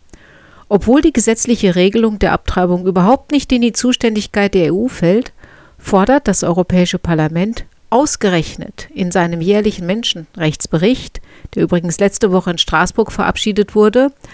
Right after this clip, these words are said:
ein Recht auf sichere und legale Abtreibung in die Charta der Grundrechte der Union aufzunehmen.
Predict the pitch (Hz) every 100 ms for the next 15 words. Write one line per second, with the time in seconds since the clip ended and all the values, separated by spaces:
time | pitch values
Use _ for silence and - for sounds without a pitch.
0 | - - - _ 196 185 190 - 175 233
1 | 277 - - 202 - 254 269 262 247 214
2 | 185 175 - 185 208 - - - 196 196
3 | 208 202 - - _ - 196 180 - 214
4 | 240 - 233 180 - 196 208 - 196 196
5 | 180 180 185 170 170 165 143 - - 151
6 | 139 -